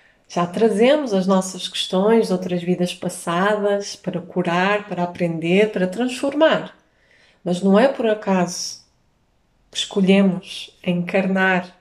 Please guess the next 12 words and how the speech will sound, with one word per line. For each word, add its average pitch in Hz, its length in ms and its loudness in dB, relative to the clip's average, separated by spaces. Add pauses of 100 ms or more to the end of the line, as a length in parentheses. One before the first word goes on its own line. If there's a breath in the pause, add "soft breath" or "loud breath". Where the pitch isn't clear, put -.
nascer 185 680 0 (640)
na 202 140 2
família 208 560 2
que - 140 -10
nascemos. 175 880 -6 (800 soft breath)
Portanto, 202 720 0 (720)
olhamos 180 1040 -2 (540)
lá 180 200 2
atrás 180 880 -4 (380)
à 190 140 0
nossa 196 320 0
infância. 180 800 -6